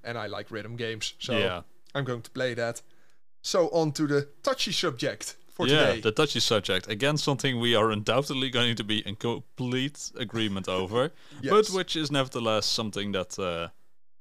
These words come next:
Speaker 2: sparks discussion from time to time.
Speaker 1: Definitely.
Speaker 2: Yes.
Speaker 1: How
Speaker 2: Uh,
Speaker 1: do we feel about emulation?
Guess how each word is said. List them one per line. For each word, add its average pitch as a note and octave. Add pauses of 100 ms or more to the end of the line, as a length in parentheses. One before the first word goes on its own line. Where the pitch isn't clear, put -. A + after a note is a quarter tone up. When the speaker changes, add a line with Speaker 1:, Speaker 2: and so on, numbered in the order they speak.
(100)
Speaker 2:
sparks G2
discussion -
from G#2
time F#2
to E2+
time. G2+ (340)
Speaker 1:
Definitely. A#2+ (160)
Speaker 2:
Yes. G2+ (240)
Speaker 1:
How D3+
Speaker 2:
Uh, C#3+
Speaker 1:
do B2+
we C3
feel B2
about B2 (280)
emulation? E3+